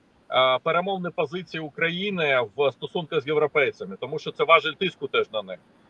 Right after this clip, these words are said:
Давайте будете навчатися. Е, тут Україна терміново повинна відкривати експорт нашого виробництва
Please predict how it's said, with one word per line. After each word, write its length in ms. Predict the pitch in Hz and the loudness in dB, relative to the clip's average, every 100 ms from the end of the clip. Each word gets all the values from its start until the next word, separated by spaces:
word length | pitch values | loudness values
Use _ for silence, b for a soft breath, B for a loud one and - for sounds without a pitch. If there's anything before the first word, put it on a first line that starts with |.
| _ | _
Давайте 400 | 143 170 175 151 | 4 8 8 6
будете 380 | 135 147 127 123 | -8 -8 -10 -10
навчатися. 920 | 113 107 170 170 160 147 - 131 123 113 _ _ _ | -10 -6 2 4 2 -6 -2 0 0 -4 _ _ _
Е, 400 | 117 117 117 117 | -2 0 0 -2
тут 220 | - 202 | -4 -10
Україна 380 | 170 151 151 139 | -6 -2 -2 -4
терміново 560 | - 156 170 170 160 135 | -10 -10 -8 0 2 2
повинна 300 | 139 139 131 | 0 -2 -6
відкривати 800 | 135 143 131 127 117 123 113 107 - | -8 -6 0 2 2 -2 -2 -4 -6
експорт 440 | 135 _ 139 127 _ 131 | -8 _ -6 -6 _ -4
нашого 320 | 131 120 - | -2 -2 -6
виробництва 960 | 117 127 120 120 _ 123 117 117 113 | -6 -8 -8 -16 _ 0 4 4 4